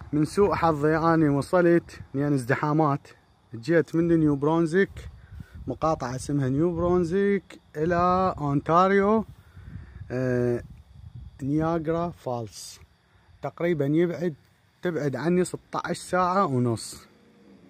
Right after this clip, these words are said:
فمن سوء حظي الازدحامات والهاي ما لحقت. هسه الساعة بالخمسة ونص. هذا الموقع، المحطة معزل.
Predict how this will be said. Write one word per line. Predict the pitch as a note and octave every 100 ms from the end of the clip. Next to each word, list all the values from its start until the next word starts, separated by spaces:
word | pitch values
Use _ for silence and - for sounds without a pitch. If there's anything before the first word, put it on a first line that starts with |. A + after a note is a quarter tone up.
| - _ _ - - - _
فمن | D#3 F3 F3+
سوء | - G3
حظي | C#3 E3 D3+ G3 A#3
الازدحامات | F#3 C#3+ C3+ D3 D#3 D#3+ E3 D3 -
والهاي | D#3+ F3+ A3 A#3+ - - - - - - - - - -
ما | F3+
لحقت. | D#3 - A#2 A2+ - - - -
هسه | D3+ -
الساعة | C#3+ E3 D3+ D3+
بالخمسة | D3 C#3 C3 - D3 - C#3
ونص. | C#3 C3+ - - - - - - - - - -
هذا | D#3+ C#3+
الموقع، | C#3 D#3+ D#3 C#3+ E3 - A#2
المحطة | - C#3 C3+ C3 C3 - - - D3+ F#3+ - - - - - - -
معزل. | - - C3+ - - -